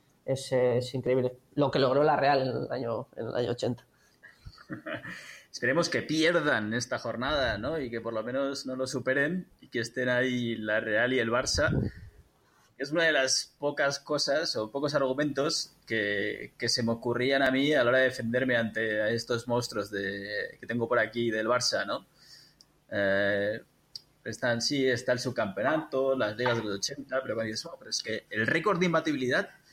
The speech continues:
Speaker 2: lo tenemos nosotros", pero ya no, tío. Ahora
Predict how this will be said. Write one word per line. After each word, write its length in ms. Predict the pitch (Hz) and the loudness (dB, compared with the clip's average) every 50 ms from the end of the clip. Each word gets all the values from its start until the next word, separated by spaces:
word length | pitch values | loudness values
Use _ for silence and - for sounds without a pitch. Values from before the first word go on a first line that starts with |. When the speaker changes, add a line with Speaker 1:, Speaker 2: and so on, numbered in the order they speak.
| - - - - - _ _ _ _ _ _ _ _ | -20 -20 -20 -20 -20 _ _ _ _ _ _ _ _
Speaker 2:
lo 200 | - 113 107 101 | -6 -6 -6 -4
tenemos 360 | - 110 117 127 135 143 123 | -2 0 2 2 2 2 2
nosotros", 420 | 113 117 120 117 113 104 - - _ _ _ | 0 -2 -4 -4 -6 -8 -8 -12 _ _ _
pero 260 | _ 110 104 110 104 104 | _ -6 -6 -4 -6 -6
ya 320 | 104 107 123 143 151 143 | -6 -6 -4 -4 -4 -4
no, 460 | 127 120 101 104 120 143 127 98 85 - _ _ | -4 -4 -4 -2 -2 -2 -2 -4 -6 -12 _ _
tío. 280 | - 64 64 - - - _ _ _ _ _ - | -8 -6 -6 -6 -8 -12 _ _ _ _ _ -10
Ahora 960 | - 104 117 117 127 131 135 139 131 131 120 110 107 104 101 98 95 95 - | -6 -4 -2 0 0 0 0 0 0 0 -2 0 -2 -2 -2 -4 -6 -8 -12